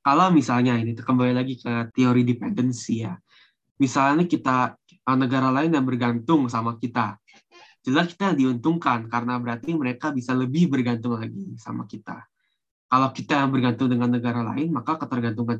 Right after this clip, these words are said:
kita <laughs> juga bisa lebih parah. Kan seperti itu ya. Tapi kit-, kalau dalam sisi moneter, ini jelas bisa mem-, eh, mendiversifikasi mata uang yang digunakan gitu. Kan tadi udah aku bilang ya, kalau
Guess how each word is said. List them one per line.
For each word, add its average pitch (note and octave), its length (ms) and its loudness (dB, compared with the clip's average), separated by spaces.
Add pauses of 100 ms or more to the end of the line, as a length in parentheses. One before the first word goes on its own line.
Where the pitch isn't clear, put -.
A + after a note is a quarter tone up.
kita C3 480 0 (280)
<laughs> - 360 -10
juga C#3 240 4
bisa D#3+ 240 4
lebih C3 240 2
parah. A2+ 400 -2 (720)
Kan F3+ 160 -4
seperti C#3+ 400 0
itu B2 160 -4
ya. A2 160 -4 (360)
Tapi C3 600 2 (160)
kit-, A#2+ 200 -8
kalau C#3 240 4
dalam C3+ 200 -2
sisi C#3 200 -2
moneter, C3 640 -2 (120)
ini D3+ 160 0
jelas D#3 200 0
bisa E3 160 -2
mem-, B2+ 440 0
eh, C3 320 0
mendiversifikasi C3+ 1200 0 (400)
mata C3 320 0
uang D#3+ 240 4
yang C3+ 120 2
digunakan B2+ 600 -4
gitu. - 320 -10 (380)
Kan F3 160 4
tadi A#3 80 6
udah C3+ 480 2
aku C3 240 -2
bilang D3 240 4
ya, A2+ 240 -2
kalau A#2+ 400 0